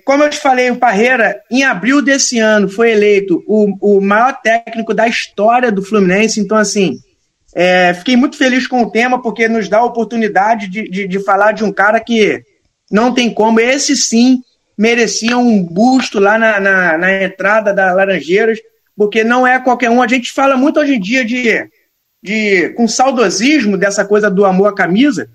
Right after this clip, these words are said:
coisa que hoje a gente não vê praticamente. É,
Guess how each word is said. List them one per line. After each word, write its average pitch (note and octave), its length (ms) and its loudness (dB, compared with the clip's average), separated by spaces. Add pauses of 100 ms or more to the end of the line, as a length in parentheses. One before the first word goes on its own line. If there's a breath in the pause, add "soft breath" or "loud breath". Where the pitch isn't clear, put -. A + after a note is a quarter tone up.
(100)
coisa F#3+ 220 2
que G3 100 0
hoje G#3 160 2
a - 20 2
gente G3+ 240 0
não A3+ 160 2
vê A3+ 320 0 (180)
praticamente. D#3 760 -2 (580 soft breath)
É, E3+ 540 2